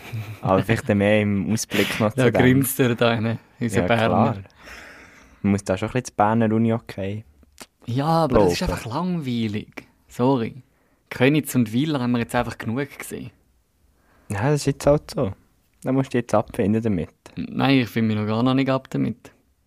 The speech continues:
Speaker 2: Ja,
Speaker 1: Du
Speaker 2: no.
Speaker 1: kannst froh sein, hocke ich im Starting Six T-Shirt da und nicht im Malanz T-Shirt.
Speaker 2: Oder im H C R.
Speaker 1: Das habe ich
Speaker 2: Leihst du
Speaker 1: nicht.
Speaker 2: die nachher zwei
Speaker 1: Das habe ich
Speaker 2: übereinander
Speaker 1: nicht.
Speaker 2: an?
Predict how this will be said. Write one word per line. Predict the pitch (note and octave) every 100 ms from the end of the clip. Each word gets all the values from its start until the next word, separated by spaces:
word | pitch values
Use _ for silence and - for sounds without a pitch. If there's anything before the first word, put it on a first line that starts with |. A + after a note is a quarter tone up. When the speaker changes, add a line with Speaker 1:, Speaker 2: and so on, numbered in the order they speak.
| _ _ _ -
Speaker 2:
Ja, | G2 F#2
Speaker 1:
Du | F#2+
Speaker 2:
no. | G#2+
Speaker 1:
kannst | B2 -
froh | - B2
sein, | A#2+ B2
hocke | A2 A2+ B2
ich | A2
im | A2+ G#2+
Starting | - A#2 A#2 B2+
Six | - C3 -
T-Shirt | - B2 B2+ A#2+
da | A#2+ A2+
und | A2
nicht | A2 G#2+
im | G#2
Malanz | G#2+ A2 B2 B2
T-Shirt. | - G#2+ A2 A2 - _ _ _ _ _
Speaker 2:
Oder | A2+ A2+
im | A2
H | G2+ A2+ -
C | B2
R. | F2 F2+ - - _ _ _ _ _ _ _ _
Speaker 1:
Das | - G#2+
habe | A2 G#2
ich |
Speaker 2:
Leihst | A2
du |
Speaker 1:
nicht. | G#2+
Speaker 2:
die | A2+
nachher | A#2 A2+ A2+ A2+
zwei | - G#2 A#2
Speaker 1:
Das | A2 G2+
habe | A2 B2
ich | B2
Speaker 2:
übereinander | G#2+
Speaker 1:
nicht. | A2+
Speaker 2:
an? | B2 G#2 F#2+